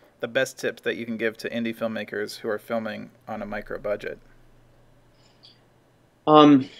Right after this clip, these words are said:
Speaker 2: well, I, I, what I could say applies to this film, and, and, and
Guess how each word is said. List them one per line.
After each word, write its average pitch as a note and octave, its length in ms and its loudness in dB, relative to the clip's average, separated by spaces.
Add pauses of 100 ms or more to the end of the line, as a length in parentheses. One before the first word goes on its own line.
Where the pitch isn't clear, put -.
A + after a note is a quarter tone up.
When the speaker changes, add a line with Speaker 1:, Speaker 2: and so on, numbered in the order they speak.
(1900)
Speaker 2:
well, D#3 280 12 (480)
I, F#2+ 60 0 (160)
I, - 140 2 (180)
what E3+ 200 12
I F#3+ 100 12
could E3 180 4
say B2 480 8 (2250)
applies C3+ 460 8
to B2+ 80 0
this B2 260 4
film, A2 380 2 (140)
and, A2+ 340 2 (1700)
and, B2 200 6
and B2 500 8